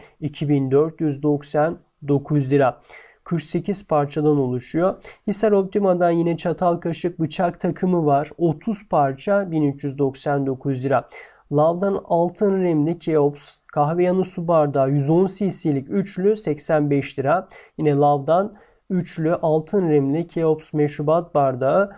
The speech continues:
dört yüz altmış cc'lik yüz otuz dokuz lira. Chefs Pro'dan wok tava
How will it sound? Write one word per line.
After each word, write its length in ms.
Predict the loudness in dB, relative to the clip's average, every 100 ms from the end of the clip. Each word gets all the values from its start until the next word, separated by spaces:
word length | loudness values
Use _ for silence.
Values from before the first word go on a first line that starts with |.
| _ -4
dört 240 | -4 -2
yüz 80 | 0
altmış 400 | 0 -2 -6 -2
cc'lik 480 | -2 -2 -4 -4 -2
yüz 120 | -2
otuz 320 | -4 -4 -2
dokuz 380 | -2 0 -2 2
lira. 280 | 0 0 _ -20 -20 _ _ _ _ _ _ _ _ _ _ -8
Chefs 440 | 0 0 0 -4
Pro'dan 440 | 2 2 4 2
wok 360 | 2 2 0 0
tava 480 | 0 2 2 0